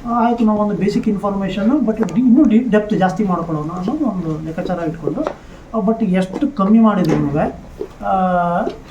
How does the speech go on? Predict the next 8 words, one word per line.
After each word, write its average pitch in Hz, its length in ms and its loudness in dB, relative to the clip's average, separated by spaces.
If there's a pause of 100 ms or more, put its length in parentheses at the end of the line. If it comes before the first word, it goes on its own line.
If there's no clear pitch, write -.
less 180 180 0
than 208 240 0
seven 175 280 0
o'clock 180 360 -2
ನಾವು 147 180 -2
ಮುಗ್ಸಕ್ಕೆ 147 520 -6
ಆಗಂಗೆ 156 300 0
ಇಲ್ಲ, 127 160 -4